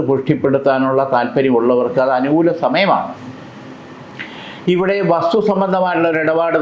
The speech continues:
നടന്നെങ്കിൽ കാര്യങ്ങൾ നമുക്ക് കുറച്ച് ഗുണവും സഹായവും ഉണ്ടാകുമെന്ന് പ്രതീക്ഷിച്ചിരിക്കുന്നവർക്ക് ആ തടസ്സങ്ങൾ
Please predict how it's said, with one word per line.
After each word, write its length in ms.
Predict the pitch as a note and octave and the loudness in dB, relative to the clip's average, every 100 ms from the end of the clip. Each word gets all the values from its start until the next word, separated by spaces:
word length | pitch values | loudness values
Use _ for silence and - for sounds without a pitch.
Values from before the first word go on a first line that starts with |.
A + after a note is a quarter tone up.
| D3 | 2
നടന്നെങ്കിൽ 440 | C#3 D3+ D3+ D#3 D#3 C#3+ | 2 0 2 0 2 0
കാര്യങ്ങൾ 360 | C#3 D3 D3 C#3+ C#3 | 2 0 2 2 2
നമുക്ക് 200 | C#3 C3 C3+ | 0 2 0
കുറച്ച് 260 | C3+ D3+ C3 | 0 0 2
ഗുണവും 260 | C3 C3 C3 B2 | 2 2 2 0
സഹായവും 460 | A2 C3 C3 C3+ B2 | 0 0 2 2 2
ഉണ്ടാകുമെന്ന് 600 | A#2 C3 C3 C3 C3 C3 A#2+ | 2 2 2 2 2 2 2
പ്രതീക്ഷിച്ചിരിക്കുന്നവർക്ക് 1160 | A2+ B2 C3 A#2+ A#2 A2 B2 B2 A#2+ G#2+ C#3 F3 D#3+ - - - B2+ C3+ | 0 0 -2 -2 0 0 2 4 2 2 2 2 -2 -10 -16 -12 -2 2
ആ 20 | F3 G3 | 2 2
തടസ്സങ്ങൾ 540 | C#3+ C#3 C#3+ D#3+ E3 | 2 2 2 0 2